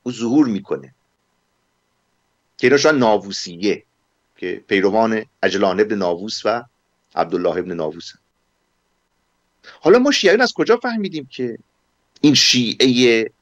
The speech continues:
حقهٔ اثنا عشری اینقدر دقیق و قطعی بدون اندکی تشکیک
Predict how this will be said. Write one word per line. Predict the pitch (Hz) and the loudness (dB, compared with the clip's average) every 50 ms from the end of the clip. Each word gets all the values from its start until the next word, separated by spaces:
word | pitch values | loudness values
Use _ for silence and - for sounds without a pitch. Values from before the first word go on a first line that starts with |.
| _ _ | _ _
حقهٔ | _ - - 139 127 - 80 87 92 101 131 156 160 139 139 135 123 117 107 104 - - - | _ -4 -2 -2 -2 -2 -8 -16 -10 -6 -4 -4 -4 -4 -6 -6 -6 -6 -6 -8 -10 -8 -8
اثنا | 113 113 - - - 117 110 - | -8 -8 -8 -8 -6 -6 -4 -4
عشری | - 110 104 - - 98 98 95 101 101 95 85 - _ _ _ _ _ _ _ _ _ _ _ _ _ _ _ _ _ _ _ _ _ _ _ _ _ _ _ _ _ _ _ | -4 -4 -6 -4 -4 -4 -4 -4 -6 -10 -12 -14 -18 _ _ _ _ _ _ _ _ _ _ _ _ _ _ _ _ _ _ _ _ _ _ _ _ _ _ _ _ _ _ _
اینقدر | - 175 170 156 143 131 135 135 131 _ | -4 -2 -2 -2 -4 -6 -6 -8 -8 _
دقیق | 117 104 113 - 151 156 147 120 110 | -4 -4 -2 -2 -2 -2 -2 -4 -6
و | 107 | -8
قطعی | 95 - 110 - - - - - 131 131 120 104 98 - _ _ _ _ _ _ _ _ _ _ _ _ _ 117 | -10 -10 -12 -12 -14 -18 -14 -10 -8 -6 -6 -8 -10 -12 _ _ _ _ _ _ _ _ _ _ _ _ _ 2
بدون | 165 180 160 156 135 123 - | 2 2 2 0 -2 -4 -2
اندکی | - 127 120 117 120 160 165 - 131 120 - | -2 -2 -2 0 0 -2 -2 -2 -8 -14 -14
تشکیک | - - 117 110 - - - 123 110 98 98 - - - | -12 -12 -10 -8 -8 -8 -8 -8 -10 -10 -10 -12 -14 -14